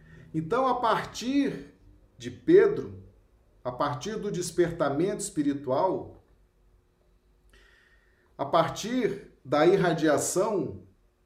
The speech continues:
muitas pessoas, isso a gente vendo pelo aspecto sociológico,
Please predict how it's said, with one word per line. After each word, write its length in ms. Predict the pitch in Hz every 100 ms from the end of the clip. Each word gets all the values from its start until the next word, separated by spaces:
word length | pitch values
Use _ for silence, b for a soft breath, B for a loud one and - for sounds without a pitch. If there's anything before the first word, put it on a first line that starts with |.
| _ b b b b b
muitas 720 | 196 226 294 339 330 247 214
pessoas, 1120 | - 196 180 - 190 233 208 147 117 - - -
isso 260 | 151 202 202
a 40 |
gente 240 | 165 170 135
vendo 360 | 135 165 151
pelo 280 | 127 147 143
aspecto 480 | 127 - 147 139 -
sociológico, 880 | - 135 - 117 135 196 165 -